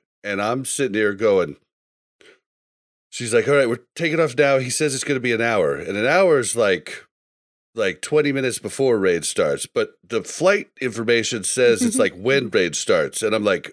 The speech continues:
Speaker 1: "Okay, well, if her pilot said an hour, maybe the flight thing's wrong." So I tell the guild, "We're gonna be, like,
Speaker 2: <laughs>
Speaker 1: twenty minutes late, right?" And so at that point, I'm like, "Well, w-, well, wait a second.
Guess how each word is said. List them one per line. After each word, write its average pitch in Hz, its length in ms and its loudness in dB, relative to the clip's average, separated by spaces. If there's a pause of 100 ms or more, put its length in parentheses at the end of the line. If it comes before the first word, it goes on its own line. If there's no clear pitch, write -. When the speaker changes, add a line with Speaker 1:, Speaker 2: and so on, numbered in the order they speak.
Speaker 1:
"Okay, 110 400 0
well, 98 140 -2
if 87 60 -2
her 90 80 -10
pilot 156 340 0
said 160 160 -4
an 143 100 -4
hour, 123 340 4
maybe 110 320 0
the 107 100 -4
flight 127 360 0
thing's 113 300 -6
wrong." 101 540 0 (600)
So - 140 -6
I - 20 -6
tell 135 180 0
the 120 80 0
guild, 127 200 2
"We're 120 80 -2
gonna 135 140 -2
be, 147 100 -2
like, 120 160 -2
Speaker 2:
<laughs> - 20 -8
Speaker 1:
twenty 170 260 0
minutes 151 320 -2
late, 131 260 4
right?" 101 320 2 (600)
And 123 180 -2
so 131 480 0 (580)
at 131 120 -12
that 220 160 4
point, 214 180 6
I'm 156 80 2
like, 135 220 2 (180)
"Well, 151 260 -4
w-, 131 220 -12
well, 147 400 2 (360)
wait 156 340 0
a 139 40 0
second. - 540 -2